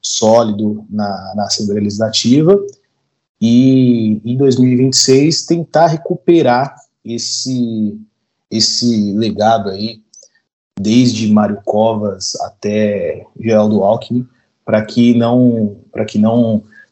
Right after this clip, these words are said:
tenha uma, uma, uma, pra que, pra que o P S D B, propriamente dito, não, não vire um nanico, né? É, a gente costuma, historicamente, ver o P S D B há duas décadas,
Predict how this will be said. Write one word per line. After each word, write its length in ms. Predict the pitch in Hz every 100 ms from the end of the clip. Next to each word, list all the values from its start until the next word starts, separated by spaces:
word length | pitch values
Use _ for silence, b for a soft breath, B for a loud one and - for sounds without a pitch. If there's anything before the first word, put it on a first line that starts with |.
| -
tenha 260 | 117 117
uma, 680 | 117 113 117 110 104 98 - -
uma, 600 | 104 101 90 - - _ _ - B B -
uma, 1000 | 98 104 104 98 95 90 85 - - - - _ _ _ _ _ _ _ _ -
pra 120 | 107
que, 120 | -
pra 160 | - 131
que 160 | -
o 40 | 208
P 100 | 208
S 140 | 214
D 80 | 214
B, 640 | 151 180 160 123 110 92 - _
propriamente 420 | 117 123 123 123
dito, 240 | 110 127 151
não, 600 | 156 170 151 131 113 -
não 260 | 123 143 120
vire 240 | 139 165
um 120 | 170
nanico, 600 | 175 180 143 - - - -
né? 380 | 110 135 131 - _ _ _
É, 520 | 104 104 101 95 87
a 40 | 92
gente 220 | 104 - _ _ - -
costuma, 520 | 107 - 107 107 95
historicamente, 680 | - 117 110 110 107 117 101
ver 100 | 110
o 80 | 107
P 120 | 110
S 160 | 104
D 80 | 104
B 280 | 98 117 101 - b b b _ _
há 120 | 95 92
duas 480 | 87 101 123 110
décadas, 420 | 92 107 107 101